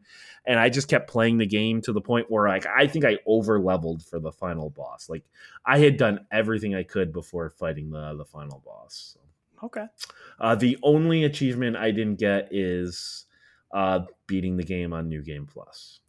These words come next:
Speaker 1: I have everything
Speaker 2: Okay.
Speaker 1: else. So, like, no, like, this game, I'm a little upset I didn't play it sooner, but I'm really glad I played it before,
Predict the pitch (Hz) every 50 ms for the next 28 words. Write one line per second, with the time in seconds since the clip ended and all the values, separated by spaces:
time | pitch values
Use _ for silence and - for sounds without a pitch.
0 | _ _ 95 92 85 85 82 - - 78 71 69 - - - - 170 151 - -
1 | - - - - - 73 78 85 87 165 - 113 127 120 104 92 90 90 90 92
2 | 87 - _ - 156 156 156 - 185 170 147 127 110 101 - - - - - -
3 | - - - - _ 135 165 175 175 170 170 185 190 196 190 165 143 - 165 143
4 | 135 131 123 120 117 110 104 107 113 107 104 101 - - 110 104 101 101 101 92
5 | 98 98 95 98 98 98 101 104 101 98 90 98 98 92 87 90 87 82 - 98
6 | 92 87 82 87 87 87 - - - 85 78 - - - 87 82 80 82 80 80
7 | 78